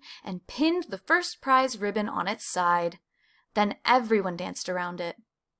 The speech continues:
Who would have believed this? said Clayton as he danced. Who would have believed this? said Desmond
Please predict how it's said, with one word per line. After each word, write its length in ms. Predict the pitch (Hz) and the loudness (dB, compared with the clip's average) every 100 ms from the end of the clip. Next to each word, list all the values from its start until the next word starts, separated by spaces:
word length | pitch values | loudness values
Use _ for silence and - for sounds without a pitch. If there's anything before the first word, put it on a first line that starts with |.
| _ _ _ _ _ _ _ - | _ _ _ _ _ _ _ 8
Who 240 | 523 523 | 8 8
would 100 | 381 | 2
have 160 | 359 - | -6 -2
believed 680 | 311 294 370 - - - | -2 -2 -4 -6 -12 -10
this? 400 | - - - - - _ | -6 -4 -4 -6 -6 _
said 280 | - - 185 | -6 -4 -4
Clayton 380 | - 180 196 180 | -2 -2 -2 -6
as 120 | 170 | -10
he 100 | 170 | -12
danced. 580 | - 165 170 226 - - _ _ _ _ _ _ _ - | -10 -8 -8 -8 -10 -12 _ _ _ _ _ _ _ 0
Who 260 | 381 415 | 4 4
would 120 | 349 311 | 4 6
have 160 | 247 | 6
believed 760 | 247 247 269 359 571 554 247 180 | 6 6 4 2 2 0 -4 -2
this? 480 | 165 196 - - - _ _ _ | -2 -2 -4 -8 -10 _ _ _
said 300 | - - 185 | -4 -2 0
Desmond 520 | 185 175 175 170 185 | 0 -2 -4 -10 -12